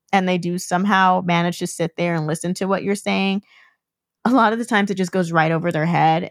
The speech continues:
and they're just like, "So anyways, the way that I'm feeling, and it's all about me, me, me, me, me, and you're wrong, and I'm not gonna hear what you're saying and try to work with you," kind of deal. Um, so you just have to be kind of prepared for that. And that's why I said,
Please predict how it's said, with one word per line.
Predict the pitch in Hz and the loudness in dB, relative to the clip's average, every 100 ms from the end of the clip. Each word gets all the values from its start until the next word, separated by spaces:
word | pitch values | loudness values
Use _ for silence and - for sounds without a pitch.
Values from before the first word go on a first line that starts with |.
| - _ | -14 _
and | 175 170 | 0 0
they're | 160 | 0
just | 170 170 | -2 -2
like, | 165 170 | 0 0
"So | - 196 | 0 0
anyways, | 214 240 220 185 160 156 175 - _ _ _ _ - | 0 0 2 2 2 0 -2 -6 _ _ _ _ -2
the | 196 | 2
way | 196 190 | 2 2
that | 175 - | 0 0
I'm | 214 240 269 262 | 2 2 0 -2
feeling, | 202 190 180 170 170 | -2 0 0 0 0
and | 170 | -2
it's | 180 | 0
all | 185 | 0
about | 180 175 | 0 0
me, | 196 196 | 0 0
me, | 190 | 0
me, | 180 175 | 0 -2
me, | 165 | -2
me, | 165 185 170 156 180 - _ _ | -2 -2 -2 -2 -4 -6 _ _
and | 190 185 | 0 2
you're | 175 202 | 2 2
wrong, | 185 170 160 151 165 | 2 2 2 2 0
and | 170 | 0
I'm | 170 | 0
not | 175 | -2
gonna | 180 180 | -2 -2
hear | 175 | 0
what | 165 - | -2 -2
you're | 175 | -4
saying | - 160 151 | -2 -4 -4
and | 160 | -2
try | 147 | -2
to | 139 | 0
work | 156 160 | -2 -2
with | 104 190 | -4 -6
you," | 160 - | -8 -6
kind | 165 120 | -6 -6
of | |
deal. | - 107 - - _ _ _ - | -6 -6 -6 -8 _ _ _ -2
Um, | 170 139 180 190 _ _ _ _ _ _ - - _ _ _ - | 0 0 -4 -8 _ _ _ _ _ _ -16 -16 _ _ _ -12
so | - 208 | 0 0
you | 220 | 2
just | 262 - | -2 0
have | 403 | -2
to | 302 | -2
be | 269 | -6
kind | 269 233 208 | -2 0 0
of | |
prepared | 233 208 214 185 | -4 -4 -2 -2
for | - 180 | -2 0
that. | 175 - | 2 2
And | 180 | 0
that's | 185 - | -2 0
why | 208 | 0
I | 190 | 0
said, | 190 - 180 175 175 | -2 0 2 4 2